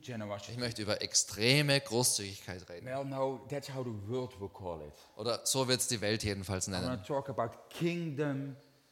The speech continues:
Speaker 1: generosity.
Speaker 2: Ich möchte über Reich Gottes Großzügigkeit
Speaker 1: That's
Speaker 2: reden.
Speaker 1: extreme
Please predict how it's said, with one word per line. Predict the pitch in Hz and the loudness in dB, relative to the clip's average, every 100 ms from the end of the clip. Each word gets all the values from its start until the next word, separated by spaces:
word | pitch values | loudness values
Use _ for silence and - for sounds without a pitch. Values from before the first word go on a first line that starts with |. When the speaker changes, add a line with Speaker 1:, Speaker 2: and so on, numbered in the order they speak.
| _ - | _ -6
Speaker 1:
generosity. | 123 113 110 87 82 - - | -4 -2 -2 -4 -8 -12 -4
Speaker 2:
Ich | 135 | 0
möchte | 123 113 113 | 2 2 4
über | 110 110 104 | 4 4 2
Reich | 98 113 - | 2 4 4
Gottes | 120 117 107 95 - | 4 2 4 4 4
Großzügigkeit | - 101 - 92 98 110 92 82 | 2 2 2 0 -4 2 4 4
Speaker 1:
That's | |
Speaker 2:
reden. | 87 90 87 | 2 2 -2
Speaker 1:
extreme | 92 - 151 180 170 135 101 | -8 -6 -2 0 0 0 -2